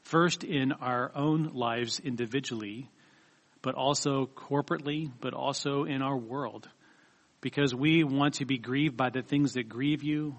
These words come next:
and we want to rejoice in the things that glorify you.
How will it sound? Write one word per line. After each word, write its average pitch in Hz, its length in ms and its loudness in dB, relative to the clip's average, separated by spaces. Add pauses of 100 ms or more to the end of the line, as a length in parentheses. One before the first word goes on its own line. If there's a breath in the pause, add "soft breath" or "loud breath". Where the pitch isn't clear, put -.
and 123 160 -6
we 123 140 0
want 123 240 -2
to 127 140 -4
rejoice 131 580 -2
in 123 60 -2
the 120 80 -4
things 127 380 -2
that 123 180 -6
glorify 117 640 -6
you. 101 220 -16